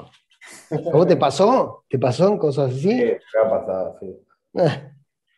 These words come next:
Speaker 2: Sí. Dice, "Bueno, es otro precio". <laughs>
Speaker 1: Y, pero sí. Es difícil lidiar con clientes. ¿Vos, Agus,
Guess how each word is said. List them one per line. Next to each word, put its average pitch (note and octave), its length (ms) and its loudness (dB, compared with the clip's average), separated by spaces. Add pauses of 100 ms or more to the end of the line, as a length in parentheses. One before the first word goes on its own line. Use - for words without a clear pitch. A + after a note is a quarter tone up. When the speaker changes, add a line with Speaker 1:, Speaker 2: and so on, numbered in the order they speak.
Speaker 2:
Sí. - 300 -14 (400)
Dice, - 200 -12
"Bueno, B2+ 260 0 (760)
es - 140 -16
otro A2 340 -6
precio". - 260 -14 (380)
<laughs> D3+ 540 -8 (540)
Speaker 1:
Y, D#3 140 -6
pero D#3 240 -2
sí. D#3 500 -2 (2750)
Es G3 120 2
difícil G#3 520 2
lidiar C3 280 0
con B2+ 220 -4
clientes. A#2+ 400 -6
¿Vos, G3+ 200 0
Agus, G#3 440 -2